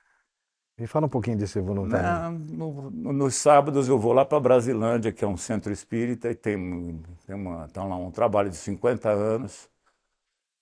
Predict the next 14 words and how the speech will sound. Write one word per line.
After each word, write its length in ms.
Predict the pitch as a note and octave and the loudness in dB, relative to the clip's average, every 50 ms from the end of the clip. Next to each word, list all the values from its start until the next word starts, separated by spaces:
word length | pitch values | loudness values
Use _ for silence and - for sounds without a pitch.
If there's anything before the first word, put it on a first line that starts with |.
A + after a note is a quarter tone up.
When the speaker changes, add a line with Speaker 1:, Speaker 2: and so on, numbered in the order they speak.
| _ _ _ _ _ _ | _ _ _ _ _ _
Speaker 2:
que 60 | - F2+ | -12 -12
as 100 | E2+ - | -10 -8
pessoas 460 | - G#2+ F2 - - B2 A2 G2+ G2+ | -8 -8 -6 -4 -2 -2 0 2 4
ajudam 540 | A#2 A2 G#2 F2+ A#2 A2+ A2+ G#2 G#2+ G#2 G2+ | 4 4 4 4 2 2 2 2 2 2 2
as 160 | G2 F2 F2 | 0 0 2
outras 420 | A2 A2 G#2 - - F#2 F2 D#2+ | 2 4 2 2 0 -4 -4 -4
lá, 240 | F#2 F#2+ G2 F#2+ F#2+ | -2 -2 0 0 0
né? 120 | F#2+ G2 | -2 -2
Ajudam, 420 | F#2+ F2 D#2+ - A2 A2+ A2 F#2+ F2 | -4 -6 -6 -6 -6 -6 -6 -6 -6
tem 140 | - G#2+ G#2 | -6 -6 -6
umas 220 | G2+ G2 F#2+ - | -4 -4 -6 -6
cinquenta 500 | - - A#2 G#2 - C3 C3 B2 - A2 | -6 -6 -6 0 2 4 4 4 2 0
famílias 800 | - - G2+ F#2 F2+ G2 G#2+ A2 G#2 F2+ F2+ E2 D#2+ E2 - _ _ _ _ _ _ _ _ | -2 -2 -4 -2 0 0 0 0 0 0 -2 -4 -6 -10 -18 _ _ _ _ _ _ _ _
que 420 | - F2+ F2 E2+ E2 D#2+ D2+ D#2+ | -8 -6 -4 -2 -2 -2 -4 -6